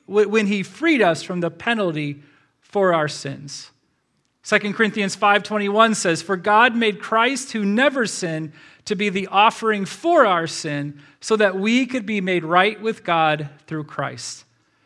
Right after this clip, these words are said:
The penalty, the consequences, what happens when there's sin is that there's death. And that payment has to come due.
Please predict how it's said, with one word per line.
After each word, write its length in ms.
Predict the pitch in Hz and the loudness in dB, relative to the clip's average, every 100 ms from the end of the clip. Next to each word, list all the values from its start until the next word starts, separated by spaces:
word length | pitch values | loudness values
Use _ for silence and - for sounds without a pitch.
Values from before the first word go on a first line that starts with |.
| _ _ | _ _
The 80 | 185 | -8
penalty, 580 | - 262 302 311 302 294 | 0 4 4 4 4 2
the 120 | 208 | 0
consequences, 1000 | - 269 294 294 269 302 294 294 294 240 | 2 4 4 0 -4 -2 0 -2 -4 -6
what 140 | 196 170 | -8 -2
happens 440 | 247 285 320 285 | 4 4 4 0
when 140 | 294 | 2
there's 220 | 285 285 - | 0 0 -2
sin 420 | 294 294 285 285 - - | 2 4 2 0 -8 -10
is 180 | 202 196 | -6 -2
that 180 | 208 202 | -2 -2
there's 260 | 196 165 156 | -2 -2 -2
death. 480 | 147 196 143 - - _ _ _ | 2 2 0 -6 -20 _ _ _
And 140 | 185 202 | -2 4
that 300 | 277 269 - | 4 4 2
payment 420 | 262 285 269 220 | 0 2 2 0
has 260 | 202 262 247 | 4 4 2
to 120 | 254 | -2
come 280 | 247 247 214 | 0 0 2
due. 460 | 214 226 147 123 | 2 2 0 -4